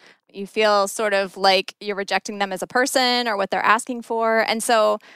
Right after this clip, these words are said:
there's this whole host of anxieties that goes into being asked for something that we forget about when we're the ones doing asking 'cause we're so focused on our own anxieties. And so we think people will say no to us more easily than they do.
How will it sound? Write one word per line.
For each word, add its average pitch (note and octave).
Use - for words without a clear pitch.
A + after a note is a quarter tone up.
there's B3
this C#4
whole C4
host C4
of A3+
anxieties G#3
that F#3+
goes F#3+
into F#3+
being G3+
asked A#3
for F#3+
something F3+
that G#3+
we A#3
forget C4+
about F#3
when G3+
we're G3
the G3
ones F#3+
doing F#3+
asking F#3+
'cause G3
we're F#3+
so G3
focused F#3+
on F3+
our E3+
own F#3
anxieties. -
And A#3+
so A3
we G#3
think D#4+
people C4
will G#3
say G#3+
no A3+
to G3+
us F3+
more G#3
easily G3+
than F3+
they E3+
do. E3+